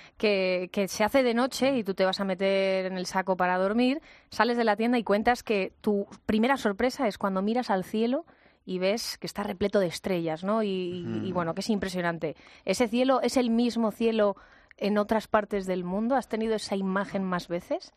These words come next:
Speaker 2: Bueno, claro, cuando pasas tanto, tanto tiempo a la intemperie, una de las cosas es que pasas las noches al aire libre,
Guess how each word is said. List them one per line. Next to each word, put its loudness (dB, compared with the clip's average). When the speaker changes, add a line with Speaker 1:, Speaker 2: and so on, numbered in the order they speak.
Speaker 2:
Bueno, 2
claro, 2
cuando 0
pasas 2
tanto, -2
tanto -2
tiempo -2
a 0
la -2
intemperie, -2
una -2
de -2
las -6
cosas -6
es -16
que -6
pasas -6
las -6
noches -8
al -6
aire -4
libre, -6